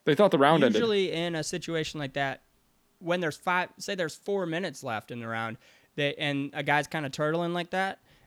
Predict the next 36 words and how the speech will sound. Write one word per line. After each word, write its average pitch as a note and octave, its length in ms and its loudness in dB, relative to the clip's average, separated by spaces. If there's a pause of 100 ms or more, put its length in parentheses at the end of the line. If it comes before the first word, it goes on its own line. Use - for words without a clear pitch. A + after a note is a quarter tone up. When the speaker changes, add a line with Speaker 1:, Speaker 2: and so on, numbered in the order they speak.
(120)
Speaker 2:
but C#3+ 160 0
he's C#3 200 -6
not D3 240 -2
taking D3 320 -8
too D3+ 140 -8
much C3 240 -6
damage, D3 560 -4 (300)
like B2 180 -4
that C3 160 -2
exact C3 320 -4
situation, C#3+ 640 -4
ref C#3 260 0
comes D3+ 240 -4
in, C#3 300 0 (260)
he D3+ 100 -4
says, C3+ 260 -6 (200)
"You C#3 80 -10
gotta D#3 200 4
show F3 220 -2
me D#3+ 120 -2
something," C#3+ 480 -4 (340)
and C#3+ 160 0
then D#3 140 0
the D3 60 -2
guy C#3+ 220 4
kind C3+ 240 -2
of C3 120 -4 (180)
moves C#3+ 220 -2
his C3 120 -4
head B2+ 260 -2
and B2 180 -4
they A#2+ 40 -4
let B2 140 -2
it A#2 80 -6
keep A#2+ 140 -12
going. A#2 280 -6